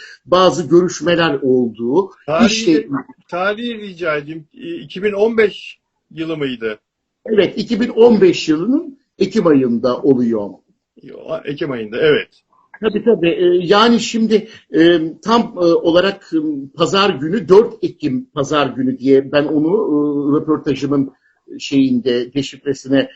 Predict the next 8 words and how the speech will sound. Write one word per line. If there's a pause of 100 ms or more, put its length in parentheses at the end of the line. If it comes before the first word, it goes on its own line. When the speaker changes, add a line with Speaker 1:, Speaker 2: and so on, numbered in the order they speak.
(260)
Speaker 1:
yazmıştım.
Dör-,
e,
yazmışım,
öyle
kalmış.
Dört
Ekim